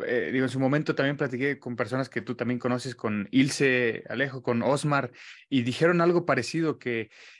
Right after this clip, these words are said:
ellos que, obviamente, la, la, la carrera te da una base, sobre todo en la programación, que todo cambia tan rápido, que la carrera te, te da una base, pero que donde ellos realmente sintieron que,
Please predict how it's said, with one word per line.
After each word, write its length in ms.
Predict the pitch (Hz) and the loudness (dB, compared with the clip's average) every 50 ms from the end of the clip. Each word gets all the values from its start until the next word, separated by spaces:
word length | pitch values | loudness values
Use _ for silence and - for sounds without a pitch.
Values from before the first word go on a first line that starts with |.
| _ - | _ -2
ellos 340 | 120 127 147 156 160 156 - | 0 2 4 4 2 0 -2
que, 340 | - 147 131 123 120 113 | -2 0 0 2 2 4
obviamente, 440 | 101 131 160 170 165 160 165 170 180 | 4 4 4 4 4 2 0 0 0
la, 140 | 160 143 - | 2 2 0
la, 180 | 117 123 123 - | 0 -2 -2 0
la 180 | 123 123 120 | -2 -2 -2
carrera 380 | - - 127 123 139 156 147 - | -2 -2 -2 0 0 0 0 -2
te 80 | - | -2
da 80 | 131 139 | -4 -4
una 120 | 147 151 | -2 -2
base, 200 | 139 139 151 151 | -2 -2 -4 -4
sobre 240 | 143 - 131 127 123 | -6 -6 -6 -4 -4
todo 140 | 123 - 156 | -2 0 0
en 40 | 170 | 0
la 140 | 160 127 - | 0 -2 -2
programación, 520 | 127 120 113 110 113 113 104 - 143 147 | -4 -4 -4 -4 -4 -6 -6 -6 -6 -6
que 100 | 135 135 | -6 -8
todo 340 | - - 139 139 127 117 _ | -6 -6 -6 -6 -6 -8 _
cambia 420 | - - 143 156 156 139 123 113 - | -2 -2 0 2 2 2 0 0 0
tan 220 | - 135 135 135 | -2 -2 0 0
rápido, 480 | 120 123 117 117 - 127 123 143 - - - - - - - _ | 0 -2 -2 -2 -2 -4 -4 -4 -6 -12 -20 -20 -20 -20 -20 _
que 140 | - - 127 | -4 0 0
la 120 | 127 120 | 2 2
carrera 340 | - 127 123 139 156 156 147 | 2 2 4 4 4 2 2
te, 120 | - 135 120 | 0 -2 -2
te 160 | - - 120 | -2 -4 -2
da 120 | 117 127 147 | 0 2 2
una 160 | 165 170 151 | 2 2 0
base, 380 | 127 127 139 143 - - 175 170 | 2 2 0 0 -2 -4 -6 -4
pero 260 | 170 143 127 120 120 | -2 -2 -2 -2 -2
que 220 | - 127 120 120 | -2 -2 -2 -2
donde 360 | 110 123 123 123 117 120 117 139 - | 0 0 0 0 0 0 0 0 2
ellos 240 | 156 180 180 151 | 2 4 2 2
realmente 560 | 131 143 151 156 160 156 156 160 151 - 156 135 | 2 0 0 2 2 0 -2 -2 -4 -6 -8 -8
sintieron 480 | 120 127 113 110 127 131 135 143 131 | -8 -10 -8 -2 0 0 0 0 0
que, 200 | 113 123 107 104 | -2 -6 -8 -8